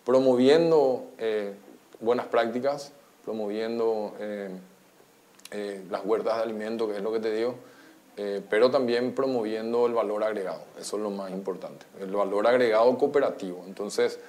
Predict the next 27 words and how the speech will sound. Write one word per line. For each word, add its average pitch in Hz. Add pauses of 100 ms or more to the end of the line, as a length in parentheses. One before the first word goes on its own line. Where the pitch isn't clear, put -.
(200)
la 110
misma 113
cooperativa 131
es 117
la 120
que 127
le 123
compra 120
a 110
sus 107
socios. - (580)
No 107
están 117
solo 117
frente 117
al 107
clima 113
ni 117
so-, 110
ni 110
frente 110
al 113
mercado. 110 (440)
Están 104
con 104
un 101
gran 120